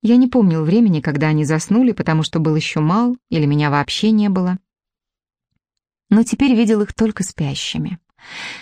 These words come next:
Чуть позже я услышал слово «вымирают». А тогда, когда мы входили в посёлок,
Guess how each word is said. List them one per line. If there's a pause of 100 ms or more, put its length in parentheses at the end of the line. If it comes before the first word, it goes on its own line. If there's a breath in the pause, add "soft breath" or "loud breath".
(120 loud breath)
Чуть
позже
я
услышал
слово (140)
«вымирают». (500)
А
тогда, (160)
когда
мы
входили
в
посёлок,